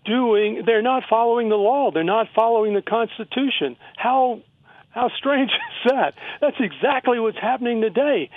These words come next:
And he was arguing against that. And he was saying, "We have to follow the Constitution." And the Constitution was laid upon the principles that were stated in the Declaration of Independence. So those are two examples.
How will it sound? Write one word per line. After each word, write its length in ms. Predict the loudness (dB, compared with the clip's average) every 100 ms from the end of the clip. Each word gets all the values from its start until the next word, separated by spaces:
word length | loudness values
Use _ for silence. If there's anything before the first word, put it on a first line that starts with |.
| -4
And 140 | 0 2
he 100 | 2
was 220 | 0 2
arguing 520 | 2 2 0 0 0
against 360 | 0 0 -2 -2
that. 260 | 0 0 -2 -8 -4
And 100 | 0
he 60 | 0
was 160 | 0 -2 0
saying, 400 | 2 2 0 -4 -14 -10
"We 140 | -4 -2
have 240 | 0 -2
to 80 | -4 0
follow 300 | 2 4 2
the 120 | 0
Constitution." 840 | -2 -2 -2 -6 -6 -4 -2 -2
And 80 | -2
the 60 | -2
Constitution 920 | -2 -2 -4 -10 -4 -2 0 -2 -4 -8 -20 -10
was 140 | -6 -4 0
laid 300 | 2 2 0
upon 400 | 0 0 0 0
the 80 |
principles 760 | -4 -2 -2 -2 -4 -2 -2 -2
that 140 | -2
were 180 | 0 -2 -2
stated 440 | 0 0 2 0 0
in 200 | -2 -2
the 80 |
Declaration 720 | -2 -2 -2 -2 0 0 -2
of 140 | -4 -4
Independence. 580 | -4 -4 -2 -2 -4 -10 -18 -18 -18 -16 -2
So 240 | 0 0 2
those 260 | 0 0
are 80 | -4 -4
two 140 | -4 -2
examples. 600 | -2 -2 -2 -4 -8